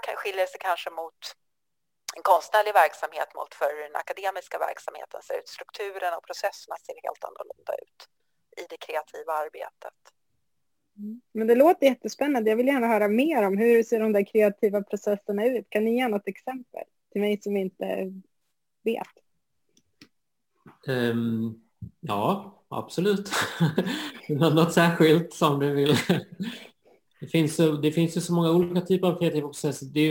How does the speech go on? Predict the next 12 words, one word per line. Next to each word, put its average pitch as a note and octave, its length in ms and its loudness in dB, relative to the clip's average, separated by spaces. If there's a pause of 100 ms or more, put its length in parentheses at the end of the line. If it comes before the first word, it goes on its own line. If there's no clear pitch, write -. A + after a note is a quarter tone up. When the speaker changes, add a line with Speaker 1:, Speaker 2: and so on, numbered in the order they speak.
Speaker 3:
ju D3 120 -6
väldigt C#3+ 280 -2
stor F#3+ 240 0
skillnad D3 240 -2
på C#3 60 -2
att C3+ 60 2
göra C3+ 80 2
någonting B2+ 240 -2
ensam, B2 480 -4
skulle D#3 180 -2
jag D3+ 80 0
säga. A2+ 380 -2